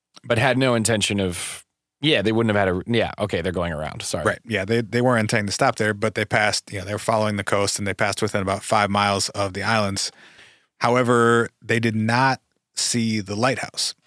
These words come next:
Speaker 2: Or
Speaker 1: Word.
Speaker 2: it was not lit on December fifteenth. And then a few days later, when they arrived in port, they reported this, that they passed, they thought, within about five miles of the island,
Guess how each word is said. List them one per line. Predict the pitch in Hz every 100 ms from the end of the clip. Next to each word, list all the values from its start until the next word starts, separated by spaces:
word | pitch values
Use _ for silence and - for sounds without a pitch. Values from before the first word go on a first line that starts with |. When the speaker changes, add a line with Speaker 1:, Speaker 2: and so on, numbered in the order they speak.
| _ _ _ _ _ _
Speaker 2:
Or | 113 107
Speaker 1:
Word. | 101 71 101
Speaker 2:
it |
was | 110 104
not | 110 101
lit | 107 101 - - _ _ _ _ 107
on | 98
December | 98 113 98
fifteenth. | - 98 - 98 90 - _ _ _ _ _ -
And | 107 104
then | 104 104 101 101 -
a |
few | - 120
days | 110 107
later, | 127 127 120
when | 107
they | 101
arrived | 101 92
in | 98
port, | - 135 120
they | 101
reported | 98 90 113 101 90
this, | 92 87 - - - -
that | 92 90 _ _ _ _ -
they | 101
passed, | 101 113 107 101 - - - -
they | 104
thought, | 98 120 113
within | 107 107
about | 104 98 -
five | 117 110 107
miles | 104 101
of | 95
the | 95
island, | 135 143 139 127